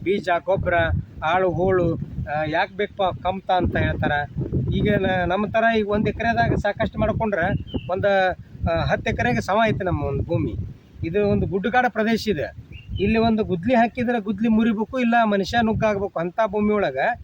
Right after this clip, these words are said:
ಇದು ಟ್ರ್ಯಾಕ್ಟರ್ ಬಂದ್ರೆ ಟ್ರ್ಯಾಕ್ಟರ್ ಕೂರ್ಗಿನ ಮುರಿತಿತ್ತು ಇದ್ರಾಗ. ಎತ್ತ ಬಂದ್ರೆ ಎತ್ತ,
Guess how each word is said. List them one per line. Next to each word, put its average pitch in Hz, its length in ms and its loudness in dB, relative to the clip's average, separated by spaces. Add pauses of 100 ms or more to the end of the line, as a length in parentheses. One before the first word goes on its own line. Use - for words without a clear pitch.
(240)
ಇದು 175 100 0
ಟ್ರ್ಯಾಕ್ಟರ್ 185 440 0
ಬಂದ್ರೆ 247 320 2
ಟ್ರ್ಯಾಕ್ಟರ್ 208 400 -2
ಕೂರ್ಗಿನ 220 380 0
ಮುರಿತಿತ್ತು 226 400 0
ಇದ್ರಾಗ. 156 280 0 (1400)
ಎತ್ತ 233 220 0
ಬಂದ್ರೆ 247 300 4
ಎತ್ತ, 226 260 0